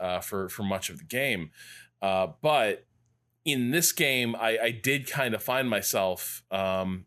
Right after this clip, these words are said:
I guess the way I'd put it is the characters were distinct from each other, but it felt like those distinctions were pretty independent of the choices I was making with the character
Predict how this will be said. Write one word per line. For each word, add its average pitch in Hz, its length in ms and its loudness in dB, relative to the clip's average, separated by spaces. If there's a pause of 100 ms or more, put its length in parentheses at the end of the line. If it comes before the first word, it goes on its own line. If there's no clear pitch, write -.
I 147 60 4
guess 190 120 2
the 240 80 0
way 220 40 2
I'd 165 100 0
put 160 200 0
it 131 100 2
is 110 320 0 (460)
the 156 140 -2
characters 220 520 2
were 156 120 0
distinct 135 720 0 (140)
from 110 180 0
each 101 160 -2
other, 87 360 -2 (600)
but 175 260 2
it 160 100 -2
felt 202 180 2
like 202 160 2
those 175 160 0
distinctions 156 640 0
were 123 380 0 (520)
pretty 151 640 2
independent 143 880 -2
of 113 180 0
the 107 60 -4
choices 127 520 -2
I 101 160 0
was 117 180 -4
making 113 320 -4
with 98 100 -4
the - 80 -20
character 190 520 -2